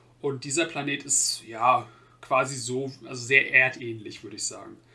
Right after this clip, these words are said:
Also es gibt dort Wasser, es gibt dort Wiesen, alles, alles Mögliche. Und, ähm, ja, das ist im Prinzip der Auftakt des Films. Die, das Haus Atreides,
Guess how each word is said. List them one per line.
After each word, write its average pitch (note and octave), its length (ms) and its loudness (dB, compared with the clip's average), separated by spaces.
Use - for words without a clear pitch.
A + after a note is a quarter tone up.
Also A#2 160 -8
es - 100 -2
gibt C3+ 200 -12
dort B2 460 -4
Wasser, B2+ 420 0
es - 120 -2
gibt - 240 -12
dort A#2 240 -8
Wiesen, A#2+ 420 -10
alles, A2 260 -10
alles A2+ 240 -10
Mögliche. F3 420 -6
Und, C3 580 -4
ähm, B2+ 500 -8
ja, A#2 120 -4
das C3+ 160 -2
ist - 120 4
im B2+ 60 -8
Prinzip C3+ 300 -12
der - 160 -8
Auftakt C#3 460 -4
des - 160 -2
Films. A#2 480 -4
Die, B2+ 360 -8
das - 220 -2
Haus C3+ 220 -6
Atreides, D3 880 -6